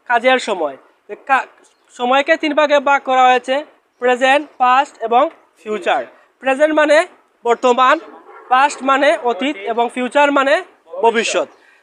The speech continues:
তো টেন্স মানে কি? টেন্স মানে হচ্ছে ক্রিয়ার কাল, অর্থাৎ কাজের সময়। সময় অনুযায়ী সময়কে তিন ভাগে ভাগ করা হয়েছে, যথা প্রেজেন্ট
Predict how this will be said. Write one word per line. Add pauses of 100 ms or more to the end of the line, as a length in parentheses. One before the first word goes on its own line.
তো
টেন্স
মানে
কি?
টেন্স
মানে
হচ্ছে
ক্রিয়ার
কাল,
অর্থাৎ (180)
কাজের
সময়। (320)
সময়
অনুযায়ী (600)
সময়কে
তিন
ভাগে
ভাগ
করা
হয়েছে,
যথা (300)
প্রেজেন্ট